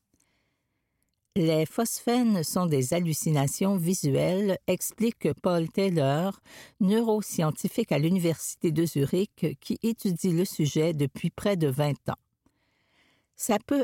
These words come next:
être des auras durant des migraines ou des hallucinations visuelles avec certains troubles comme le Parkinson ou l'épilepsie, ou simplement quand on ferme les yeux dans l'obscurité et qu'on voit faiblement des formes et des couleurs.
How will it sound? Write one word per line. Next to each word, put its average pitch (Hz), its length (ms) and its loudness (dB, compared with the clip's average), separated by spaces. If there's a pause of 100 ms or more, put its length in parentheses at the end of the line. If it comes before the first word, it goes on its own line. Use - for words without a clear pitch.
être 165 460 0
des 143 320 0
auras 151 400 2
durant 147 460 0
des 139 160 2
migraines 147 720 2
ou 170 80 0
des 165 260 0
hallucinations 180 800 0
visuelles 160 580 2
avec 139 360 0
certains 170 500 -2
troubles 165 540 0
comme 147 320 2
le 139 140 2
Parkinson 156 1000 0
ou 160 80 0
l'épilepsie, 170 880 -2 (460)
ou 214 100 0
simplement 180 680 0
quand 151 260 -2
on 143 80 2
ferme 226 300 2
les 170 260 2
yeux 151 80 2
dans 143 120 2
l'obscurité 170 880 0 (520)
et 196 120 0
qu'on 165 200 2
voit 156 260 2
faiblement 165 680 2
des 151 140 2
formes 185 640 0
et 143 100 0
des 151 120 0
couleurs. - 580 -8